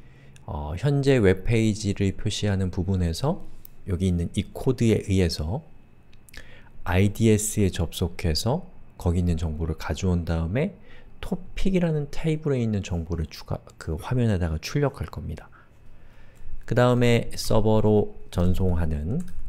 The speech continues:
자, 요 코드는 이렇게 생겼습니다. 그래서 insert into가 내부적으로 동작해서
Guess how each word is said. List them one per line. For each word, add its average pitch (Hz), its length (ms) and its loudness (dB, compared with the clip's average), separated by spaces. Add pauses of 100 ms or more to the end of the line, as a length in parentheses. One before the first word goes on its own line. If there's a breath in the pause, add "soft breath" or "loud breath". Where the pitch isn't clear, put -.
(1700)
자, - 240 2
요 101 60 0
코드는 95 640 0 (600)
이렇게 - 260 -2
생겼습니다. 90 580 -8 (280)
그래서 - 260 -6
insert 107 720 0
into가 110 640 2
내부적으로 85 580 0
동작해서 87 920 -2